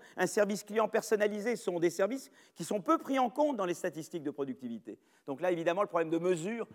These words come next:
s'ajoute un petit peu et peut. Tout ça explique un peu le paradoxe de Solow. Voilà, je voulais un petit peu parler du paradoxe de Solow,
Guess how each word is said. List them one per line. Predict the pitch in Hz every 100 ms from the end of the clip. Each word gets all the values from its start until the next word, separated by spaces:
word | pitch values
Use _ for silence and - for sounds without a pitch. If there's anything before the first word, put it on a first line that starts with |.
| -
s'ajoute | - 160 143 180 190
un | 139
petit | 123 127
peu | 156 156
et |
peut. | 123 185 - - _ -
Tout |
ça | 180 254 233
explique | 185 - 214 185
un |
peu | 160
le | 170
paradoxe | 139 131 131 127
de | 120
Solow. | 120 113 82
Voilà, | 67 104
je | 131
voulais | 190
un | 226
petit | 233
peu | 233
parler | 247 226 220
du |
paradoxe | 190 185 180 160
de | 151
Solow, | - 185 254